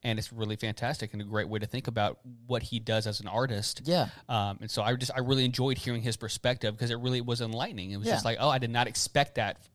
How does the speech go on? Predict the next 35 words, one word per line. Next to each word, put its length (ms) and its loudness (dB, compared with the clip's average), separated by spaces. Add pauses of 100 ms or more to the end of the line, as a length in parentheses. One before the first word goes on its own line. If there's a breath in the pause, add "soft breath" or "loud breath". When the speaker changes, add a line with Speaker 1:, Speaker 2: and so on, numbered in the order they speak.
Speaker 1:
out 140 -2
of 80 -4
this 100 -2
conversation." 540 0
Speaker 2:
And 100 -4
a 80 0
lot 260 4
of 60 -2
people 300 2
see 440 -2
Josh, 440 2
like, 240 -4
covered 380 6
in 120 0
tattoos, 720 6
long 320 6
beard, 560 2
you 140 0
know, 220 0 (320)
he, 200 6 (520)
they 120 8
don't 180 8
expect 640 2 (220)
what 220 8
he 200 4
actually 460 4
is 160 6
as 140 4
a 60 2
person 480 6
to 80 2
Speaker 1:
Mm. 80 2
Speaker 2:
come 160 0
out 240 0
of 400 -6